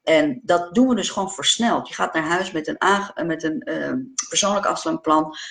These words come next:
zodat je ook echt tot die actie overgaat. Want alleen maar theoretische kennis opdoen zoals deze live is superleuk en ook best wel functioneel, omdat je hopelijk over dingen gaat nadenken,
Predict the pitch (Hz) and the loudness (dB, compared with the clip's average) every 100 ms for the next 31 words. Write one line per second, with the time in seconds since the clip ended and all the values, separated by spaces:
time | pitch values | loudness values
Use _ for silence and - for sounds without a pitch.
0 | - - 170 175 170 147 147 - 220 - | -8 0 4 4 4 2 0 -2 -2 -2
1 | 165 165 - 160 - - 160 - 131 131 | -4 -4 -2 -2 -2 -2 -4 -6 -8 -8
2 | 151 - - - 165 190 190 180 160 156 | -8 -10 -4 0 4 4 4 4 2 2
3 | - - 175 175 190 190 - 214 196 190 | -6 2 4 6 6 2 0 0 0 0
4 | - 165 156 - 170 165 160 151 160 220 | 0 0 0 2 2 4 2 2 2 4
5 | 160 175 - - - - - 233 190 170 | 4 2 -2 -16 -6 -2 0 0 0 2
6 | 151 196 - - - 180 - 196 190 - | 2 2 0 0 0 0 0 0 -2 -4
7 | 180 - 170 165 165 165 160 - 165 214 | -6 -4 -4 -2 0 -2 -4 -4 4 4
8 | 233 165 165 165 156 160 170 160 156 170 | 4 0 0 -2 -2 0 0 -2 0 2
9 | 196 185 196 214 | 2 0 -2 -2